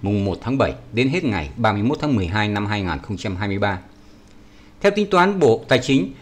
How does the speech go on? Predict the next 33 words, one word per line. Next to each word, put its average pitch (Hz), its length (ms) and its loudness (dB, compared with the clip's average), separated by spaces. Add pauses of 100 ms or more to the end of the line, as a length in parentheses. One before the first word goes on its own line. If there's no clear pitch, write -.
(240)
việc 139 240 2
giảm 107 320 2
năm 185 120 4
mươi 170 120 0
phần 117 100 2
trăm 131 300 0
lệ 113 160 2
phí 135 140 -8
trước 175 160 0
bạ 127 260 2 (240)
với 143 160 4
ô 156 100 0
tô 147 180 0
sản 90 160 -4
xuất 180 200 -4
trong 139 180 0
nước 185 180 2 (320)
trong 135 240 2
sáu 127 180 -2
tháng 127 180 0
cuối 165 140 -2
năm 139 380 -2
sẽ 135 220 -2
ước 180 240 -2
tính 147 260 2 (160)
làm 110 220 0
giảm 82 360 -4
thu 135 140 0
ngân 120 200 0
sách 170 180 -2 (240)
từ 110 140 -2
tám 127 260 0
nghìn 107 180 0